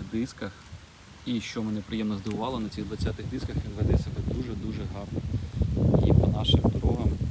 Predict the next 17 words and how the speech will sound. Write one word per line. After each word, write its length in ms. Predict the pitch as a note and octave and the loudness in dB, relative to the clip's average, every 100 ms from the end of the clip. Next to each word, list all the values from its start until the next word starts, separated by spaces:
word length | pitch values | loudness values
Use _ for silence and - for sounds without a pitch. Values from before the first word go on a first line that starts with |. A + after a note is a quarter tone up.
| - - - B2 - - | -4 -10 -4 0 0 -2
нема 140 | G#2 | -8
абсолютно 440 | G#2 - G#2 G2 G#2 | -8 -6 -8 -8 -6
ніякого 360 | G#2 G#2 G#2+ | -4 -2 -4
дискомфорту. 580 | - - - - - - - - - - | -6 -6 -4 2 2 0 -14 -14 -14 -10
Плюс 260 | B2 C3 B2 | -2 0 2
додатково 880 | A#2 A2+ - - - B2+ B2 - - | 4 6 8 8 6 6 8 10 12
в 260 | - - | 12 10
комплекті 500 | - - B2 A#2+ - | 4 0 2 0 0
до 120 | - | 0
автомобіля 560 | - A2+ A2+ G#2+ A#2 A2+ | 0 0 -4 0 2 2
йдуть 420 | - A#2 A#2 A2+ - - - | 4 4 2 2 2 2 0
дев'ятнадцяті 840 | A2+ A2 A#2 A2 G#2+ - - - - - | 0 0 0 0 -2 -6 -6 -6 0 4
диски 380 | - - E3+ D#3+ - - | 6 6 6 8 6 6
з 120 | - B2 - - | 2 2 2 0
новою 400 | G#2 - B2+ F2 - G#2 | -2 0 0 0 -4 -4
літньою 300 | - A2+ G#2+ | -2 -2 -2
гумою. 280 | A2 G#2 G2+ | -2 -4 -4